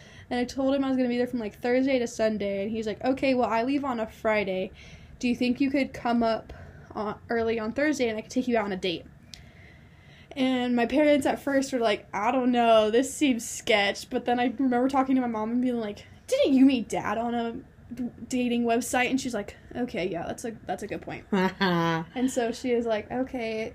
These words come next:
Speaker 1: like, we have your location. If something goes wrong, you're an adult." He's an adult, obviously. He's twenty-one, by the way. I'm nineteen. Um, and they were like, "As long as you're safe and you, like, keep us updated, like, you don't have to text us constantly 'cause it's obviously a date,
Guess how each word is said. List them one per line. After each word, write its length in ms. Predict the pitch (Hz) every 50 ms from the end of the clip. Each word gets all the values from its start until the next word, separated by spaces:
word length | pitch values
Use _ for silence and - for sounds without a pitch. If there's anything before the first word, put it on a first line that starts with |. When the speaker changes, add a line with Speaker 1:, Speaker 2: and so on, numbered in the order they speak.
| -
Speaker 1:
like, 220 | - 233 208 208 - - - - -
we 140 | 262 247 240
have 200 | 240 226 247 247
your 140 | 277 294 294
location. 500 | 285 269 277 - 202 226 214 - 226 220
If 100 | 226 220
something 280 | - 214 208 233 247
goes 180 | 247 262 240 233
wrong, 400 | 208 196 196 196 196 202 202 202
you're 220 | 202 214 214 220
an 80 | 220 233
adult." 440 | 233 208 - 190 190 185 185 185 - - -
He's 280 | - - 220 220 233 190
an 60 | 214
adult, 320 | 202 185 196 196 202 190
obviously. 560 | - 202 202 208 208 - - - 196 196 202 196 - - - - - - - - - - - - - -
He's 200 | - 339 349 349
twenty-one, 420 | - 359 349 285 220 165 101 - - - - - - - - - - - - -
by 80 | -
the 60 | -
way. 120 | - - -
I'm 160 | - 240 254
nineteen. 320 | 262 220 214 - - - - - - - - - - - - -
Um, 480 | - 247 233 226 220 226 233 233 233 233 - - - - - - - - - - -
and 220 | 247 226 226 220
they 80 | 226 220
were 100 | 220 220
like, 300 | 220 214 214 - - - - - - - - -
"As 180 | 254 240 214 240
long 180 | 240 247 254
as 120 | 285 302 302
you're 100 | 330 320
safe 380 | 320 - 254 240 247 254 254
and 100 | 233 247
you, 120 | 247 233 226
like, 160 | 220 208 -
keep 220 | - 262 247 240
us 180 | 262 254 254 - - -
updated, 640 | 226 220 - - 208 220 214 214 208 214 208 214
like, 120 | 214 214
you 80 | 226 262
don't 80 | 294 320
have 100 | 330 320
to 60 | -
text 180 | 269 240 226
us 80 | 233 -
constantly 400 | - 185 214 214 - - 220 214
'cause 140 | - 233 220
it's 80 | 208
obviously 400 | 208 208 220 220 214 - 240 233
a 40 | 226
date, 240 | 196 190 185 -